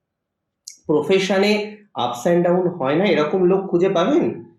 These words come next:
কখনোই খুঁজে পাবেন না। কিন্তু আমি মনে করি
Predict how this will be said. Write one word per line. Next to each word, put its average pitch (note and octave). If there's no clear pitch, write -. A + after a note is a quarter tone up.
কখনোই A3
খুঁজে F3+
পাবেন G#2
না। G2+
কিন্তু G3
আমি G#3
মনে A3
করি G#3+